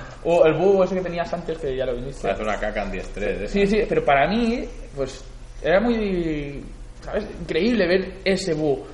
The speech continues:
Speaker 1: Y es lo que digo, podías ir al salón del manga y flipar porque decías, "Mira, este, tal". Pero ahora lo ves todo, lo puedes encontrar todo en todos los sitios y entonces esa emoción se pierde,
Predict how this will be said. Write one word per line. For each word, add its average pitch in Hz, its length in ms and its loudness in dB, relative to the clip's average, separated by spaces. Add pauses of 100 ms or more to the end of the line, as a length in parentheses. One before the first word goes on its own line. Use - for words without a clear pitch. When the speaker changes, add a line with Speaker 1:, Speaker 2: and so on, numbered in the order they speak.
(340)
Speaker 1:
Y 165 80 2
es 175 80 4
lo 214 100 6
que 165 360 2
digo, 156 440 0 (400)
podías 196 260 -2
ir 220 80 6
al 214 80 8
salón 202 200 4
del 190 100 2
manga 196 240 2
y - 80 -12
flipar 156 360 -2
porque 180 160 -4
decías, 139 280 -10
"Mira, 202 320 -2
este, 165 320 -4
tal". 190 200 2 (320)
Pero 139 160 6
ahora 196 240 10
lo 139 160 2
ves 170 200 -2
todo, 175 220 2
lo 170 80 0
puedes 147 140 -2
encontrar 170 240 -2
todo 170 140 -2
en 143 80 -4
todos 147 160 -6
los 147 80 -8
sitios 170 280 -8
y 151 40 -10
entonces 151 280 -6 (300)
esa 160 200 0
emoción 165 320 -2
se 139 120 -6
pierde, 117 320 -6